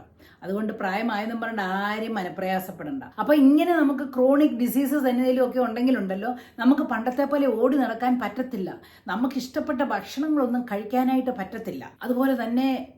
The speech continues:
ഒരു സി ഒ പി ഡിയും ആസ്മയും ഒക്കെ ഉള്ള ആളുകൾക്കാണെങ്കിൽ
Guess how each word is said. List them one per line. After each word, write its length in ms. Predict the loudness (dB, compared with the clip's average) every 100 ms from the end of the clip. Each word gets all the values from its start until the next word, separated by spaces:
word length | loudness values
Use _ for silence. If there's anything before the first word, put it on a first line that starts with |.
| -6
ഒരു 180 | -4 -2 -2 -4 -10 -8
സി 100 | -2 0 0
ഒ 40 | -4
പി 100 | -6 -6
ഡിയും 240 | -4 -4 -6 -6 -6
ആസ്മയും 520 | -4 -4 -4 -4 -4 -6
ഒക്കെ 140 | -6 -6
ഉള്ള 100 | -6 -6 -6
ആളുകൾക്കാണെങ്കിൽ 800 | -6 -6 -8 -10 -10 -8 -6